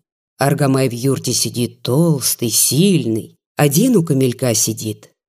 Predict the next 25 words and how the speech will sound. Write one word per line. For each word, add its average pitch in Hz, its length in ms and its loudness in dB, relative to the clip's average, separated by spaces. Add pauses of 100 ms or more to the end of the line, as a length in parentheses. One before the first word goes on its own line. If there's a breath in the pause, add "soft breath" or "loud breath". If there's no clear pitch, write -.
(220)
Баранью 131 540 0
кость 131 420 -4
гложет 151 580 -2 (120)
и 170 80 8
мурлычет 233 580 0
песню 113 680 -2
о 147 120 0
том, 185 220 2
как 170 180 2
он 165 140 6
завтра 165 560 0
на 139 140 0
заре 156 540 0
будет 165 340 2
кочевать 165 500 0
к - 60 -6
снегам, 165 680 -2 (280)
где 147 160 2
такие 156 320 4
вкусные 214 640 -2
сочные 170 520 2
травы, 143 600 0 (240)
слазь 156 520 0
скоту. - 640 -8 (720)
«Эзень!» 160 680 4